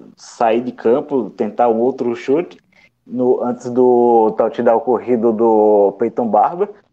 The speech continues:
é, o Heineken joga a bola, o Patterson percebe a jogada,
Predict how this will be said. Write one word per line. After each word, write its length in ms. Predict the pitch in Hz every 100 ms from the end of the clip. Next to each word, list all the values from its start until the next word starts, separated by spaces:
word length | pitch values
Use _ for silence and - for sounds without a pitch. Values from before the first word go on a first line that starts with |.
| _ _ -
é, 320 | 98 104 107
o 160 | 104 92
Heineken 640 | 127 143 - - 143 120
joga 360 | 123 143 180 165
a 40 |
bola, 560 | 127 143 180 214 233 - _ _ -
o 220 | - 104
Patterson 840 | - 123 143 143 147 143 139 127 _ _
percebe 580 | 131 - 127 131 165 170
a 40 |
jogada, 640 | 165 139 113 127 127 190